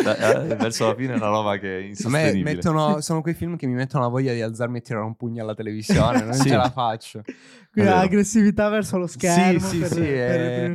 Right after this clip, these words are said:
Speaker 3: lo sfogo.
Speaker 2: Sì, sì, ma è la stessa cosa per esempio Von Trier. Io
Speaker 3: Ok.
Speaker 2: ho smesso di guardare i film di Von Trier dopo Nymphomaniac perché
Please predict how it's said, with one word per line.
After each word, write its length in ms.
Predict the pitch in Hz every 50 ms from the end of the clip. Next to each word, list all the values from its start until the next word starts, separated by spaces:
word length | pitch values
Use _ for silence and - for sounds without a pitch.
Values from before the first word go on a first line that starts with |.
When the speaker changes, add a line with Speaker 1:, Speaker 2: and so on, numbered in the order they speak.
| 170 175
Speaker 3:
lo 40 | 175
sfogo. 380 | 175 - - 190 170 170 170 170
Speaker 2:
Sì, 140 | 170 185 190
sì, 160 | 185 151 135
ma 220 | 135 151 165 156
è 40 | 151
la 140 | 156 160 165
stessa 260 | - - 196 - 208
cosa 340 | 190 175 165 139 170 151 - _ _ _ - 127 127
per 140 | 117 - 131
esempio 380 | 131 131 143 143 151 - 139 123
Von 240 | 110 117 113 113 107
Trier. 480 | - 104 110 107 104 98 98 98 104 - _ - _ _
Io 180 | 123 127 143 143 135
Speaker 3:
Ok. 240 | 127 120 117 131 127
Speaker 2:
ho 80 | 135 135
smesso 520 | 127 - 127 147 160 156 156 - - 139
di 40 | 123
guardare 380 | 117 113 107 104 110 107 104
i 40 | 110
film 200 | - - 110 104
di 100 | 104 107
Von 240 | 101 104 104 107 104
Trier 320 | - 110 107 104 101 98
dopo 240 | 98 107 101 _ 110
Nymphomaniac 880 | 104 107 107 104 - - 120 127 135 147 151 151 143 139 _ - 156 151 _ _ _ _ _ _ _
perché 600 | _ 127 120 - 147 131 127 131 131 131 131